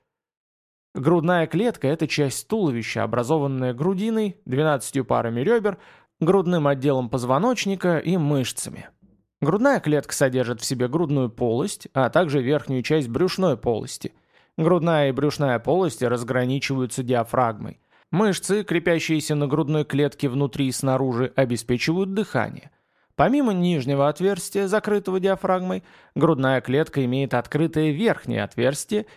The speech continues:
через которое проходят пищевод, трахея, кровеносные и лимфатические сосуды,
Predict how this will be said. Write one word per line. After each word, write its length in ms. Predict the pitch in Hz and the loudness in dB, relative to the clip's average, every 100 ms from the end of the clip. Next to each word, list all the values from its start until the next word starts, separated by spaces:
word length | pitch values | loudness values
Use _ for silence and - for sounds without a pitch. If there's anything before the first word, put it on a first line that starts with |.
| _ | _
через 300 | - 190 - | 0 0 2
которое 460 | 147 127 139 160 131 | 0 2 2 2 2
проходят 500 | 120 - 123 113 - | -2 0 -4 -4 -4
пищевод, 640 | 233 - 110 120 185 - _ | -4 -2 0 0 -2 -8 _
трахея, 560 | 220 220 - 113 139 | 0 0 -2 -2 -2
кровеносные 840 | 147 131 135 120 120 175 190 190 160 | -4 -2 0 2 0 0 0 -2 0
и 160 | 185 | -2
лимфатические 880 | 170 160 - 113 - 135 - - 143 | 0 -2 0 -2 -2 -6 -6 -4 -4
сосуды, 600 | - 143 156 113 - - | 0 0 0 -6 -12 -18